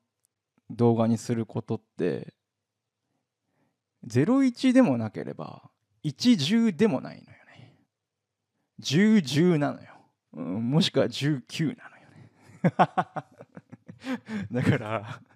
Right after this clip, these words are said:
何も増えん、作ってることにはなってないんじゃないかな。その、なんか、ねえ、肩書き難しいですね。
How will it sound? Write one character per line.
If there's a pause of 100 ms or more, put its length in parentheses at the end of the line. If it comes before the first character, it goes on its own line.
(1040)
何
も
増
え
ん、 (1500)
作
っ (1120)
て
る
こ
と
に
は
な
っ (200)
て
な
い
ん
じ
ゃ
な
い
か
な。
そ
の、 (280)
な
ん
か、 (2000)
ね
え、
肩
書
き
難
し
い
で
す
ね。